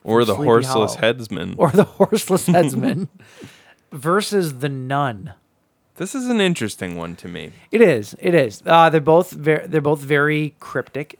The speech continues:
Speaker 2: in a, in a way,
Speaker 1: Mm-hmm.
Speaker 2: right? Uh, or at least, um, uh, supernatural in
Speaker 1: Cryp-,
Speaker 2: a way.
Speaker 1: oh, cryp-, cryptid.
Speaker 2: Cryptid. That's what I
Speaker 1: Yeah.
Speaker 2: meant. Sorry. Uh, they're both supernatural. <clears throat>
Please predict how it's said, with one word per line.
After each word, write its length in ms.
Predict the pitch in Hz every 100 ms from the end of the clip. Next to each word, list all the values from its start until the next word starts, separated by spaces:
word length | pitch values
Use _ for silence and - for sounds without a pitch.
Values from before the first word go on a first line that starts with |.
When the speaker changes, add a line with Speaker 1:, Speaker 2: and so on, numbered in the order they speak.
| -
Speaker 2:
in 140 | 135
a, 100 | 123 -
in 100 | 135
a 60 |
way, 280 | 120 110 143 _ -
Speaker 1:
Mm-hmm. 340 | 113 98 101 113
Speaker 2:
right? 220 | 127 - -
Uh, 200 | 139 117 117
or 160 | 135
at 80 | 156
least, 280 | 175 160 165
um, 440 | 139 127 120 113 - - - - _ _ _ - -
uh, 240 | 113 117
supernatural 760 | - 160 127 107 110 113 113 117
in 80 | -
Speaker 1:
Cryp-, 160 | -
Speaker 2:
a 20 |
way. 40 | -
Speaker 1:
oh, 300 | 120 107 90 -
cryp-, 320 | - 113 -
cryptid. 540 | - 113 - 113 90
Speaker 2:
Cryptid. 420 | 92 185 - 165 127
That's 160 | 123
what 60 | 131
I 40 |
Speaker 1:
Yeah. 80 | 110
Speaker 2:
meant. 100 | 87
Sorry. 220 | - 120 120 _ _ -
Uh, 100 | 151
they're 100 | 156
both 160 | 185
supernatural. 680 | - 202 202 165 131 131 151
<clears throat> 40 | -